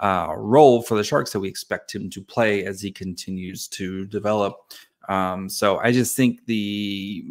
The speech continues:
you know, I think we're going to see Eklund playing center for the rest of the season. Uh, we'll see what happens with the Sharks here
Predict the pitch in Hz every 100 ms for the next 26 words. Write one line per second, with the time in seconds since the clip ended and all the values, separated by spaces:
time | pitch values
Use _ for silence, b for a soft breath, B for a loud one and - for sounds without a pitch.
0 | 87 - 123 117 110 123 120 117 117 117
1 | 110 101 117 110 98 101 110 101 98 -
2 | 101 101 98 92 98 95 107 104 101 95
3 | 85 104 - 87 104 196 175 165 160 160
4 | B B B 110 104 113 110 107 104 101
5 | 95 101 95 92 - - 87 76 95 87
6 | 90